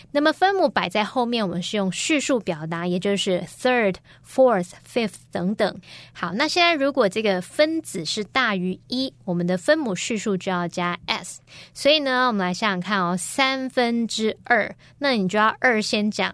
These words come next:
然后第三后讲，所以就是two thirds。后面记得要加s。好，那要特别注意，当分母是二的时候啊，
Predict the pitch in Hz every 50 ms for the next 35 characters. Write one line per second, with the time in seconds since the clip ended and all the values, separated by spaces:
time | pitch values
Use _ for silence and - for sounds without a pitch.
0 | - 175 180 185 185 233 214 - - - - 277 214 - - 240 202 196 214 -
1 | - - 240 185 165 - - - - - - - - 214 190 190 185 - 190 180
2 | - - - - 226 220 233 233 - _ _ - _ - 254 214 180 - - -
3 | - - - - - - - _ _ - - 240 220 214 202 190 - 226 202 185
4 | 175 165 170 196 202 185 180 - 175 180 - - 220 185 - - - - - -
5 | - - - - - - - - - 202 196 262 339 370 381 370 415 415 349 320
6 | 302 294 - 294 294 277 247 - - 302 320 320 - - 349 359 349 277 214 196
7 | - 247 - - - 285 247 208 190 196 185 - - 185 - - 214 190 - -